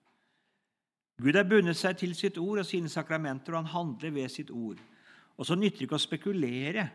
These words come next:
over predestinasjonen. Det er forholdet til Guds ord som er det avgjørende. Gud vet hvem som kommer til å ta imot evangeliet i tro, og han utvelger disse.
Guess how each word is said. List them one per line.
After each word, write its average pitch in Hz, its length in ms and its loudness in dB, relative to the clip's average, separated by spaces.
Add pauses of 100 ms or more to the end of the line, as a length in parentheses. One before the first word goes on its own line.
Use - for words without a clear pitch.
(120)
over 147 220 -2
predestinasjonen. 151 840 -4 (840)
Det - 80 -2
er - 40 -4
forholdet 175 300 0
til 147 120 -4
Guds - 180 -4 (120)
ord 196 320 0 (400)
som 170 240 -4
er 131 120 -2
det 151 80 -2
avgjørende. 107 500 -6 (2750)
Gud 185 200 6
vet 165 400 4
hvem 147 200 2
som 165 120 -4
kommer 147 280 2
til 156 120 -2
å 151 80 -4
ta 151 120 2
imot 135 200 -2
evangeliet 127 640 -2
i 127 60 -10
tro, 160 160 0 (880)
og 156 80 -2
han 175 160 -2
utvelger 117 420 -4
disse. 131 300 -6